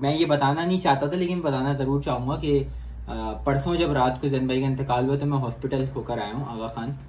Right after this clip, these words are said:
तो बताने का मकसद सिर्फ ये है कि आपका अपना, इसकी आप तस्दीक,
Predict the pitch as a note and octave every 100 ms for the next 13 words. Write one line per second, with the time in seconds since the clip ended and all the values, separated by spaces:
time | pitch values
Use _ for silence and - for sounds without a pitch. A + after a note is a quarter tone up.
0 | - - A2+ G#2+ G#2+ A2 C#3 D3 D#3+ G3
1 | G#3 F#3+ G#3+ G#3 G#3 F#3 F3+ F3 F#3+ F#3
2 | E3 - E3 D3 D3+ D#3+ - F3 E3+ C#3+
3 | C#3 F3